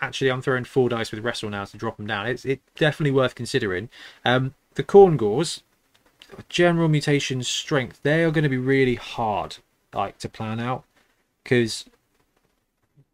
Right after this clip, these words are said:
there's so many different ways you can go with them. You can make 'em blitzers, you can make 'em ball carriers.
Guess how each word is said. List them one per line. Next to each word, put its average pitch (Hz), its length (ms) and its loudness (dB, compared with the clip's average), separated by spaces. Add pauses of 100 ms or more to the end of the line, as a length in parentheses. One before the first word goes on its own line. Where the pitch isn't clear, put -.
(140)
there's 123 200 0
so 127 200 0
many 120 160 0
different 113 320 -2
ways 110 260 -6
you 104 60 -10
can 107 80 -10
go 101 180 -4
with 98 160 -12
them. - 220 -20
You 117 100 -6
can 110 120 -8
make 104 140 -6
'em 104 80 -10
blitzers, 117 320 -6
you 107 80 -8
can 107 100 -10
make 104 120 -8
'em 104 80 -8
ball 113 220 -6
carriers. 101 500 -4